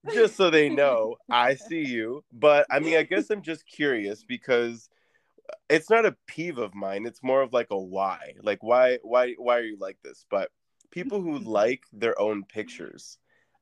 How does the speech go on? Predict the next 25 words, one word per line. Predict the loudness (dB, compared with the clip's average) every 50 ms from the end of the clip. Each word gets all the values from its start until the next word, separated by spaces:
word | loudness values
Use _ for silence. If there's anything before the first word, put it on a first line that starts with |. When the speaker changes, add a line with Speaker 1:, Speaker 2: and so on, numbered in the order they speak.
| _ 4
Speaker 1:
I | 4 6 6
know | 6 4 4 2
for | -4 -10 -10
Speaker 2:
<laughs> |
Speaker 1:
you, | -6 -4 -2 -2 -2 -4 -4
as | -4 -4 -4 -6
a | -8
business | -8 -8 -10 -8 -8 -8 -8 -10 -10 -14 -18 -10 -4
woman, | -2 -2 -2 -2 -6 -10 -12 -12 -16 _ _ _ _ _ _ -20 _ -20 -14
you | -6 -4 -2 0 0 0 0 -2 -2 -6 -8 -8
like | -2 2 4 4 4 4 0
it | -8 -8
'cause | -8 -8
it | -8 -8 -6
gains | -6 -6 -6 -8 -10 -12
traction | -6 0 2 2 2 0 -4 -8 -10 -8 -8 -6
and | -4 -4
all | -4 -4 -4
of | -6 -6
that | -6 -6 -6 _
stuff, | _ -4 -4 -4 -4 -4
which | -8 -8 -4 -4
I | -4 -4
get. | -4 -6 -6 -4 -4 -6 -8 _ _ _ _ _ _ _ _ _ _
But | 2 4 6 6 6 4 2 -2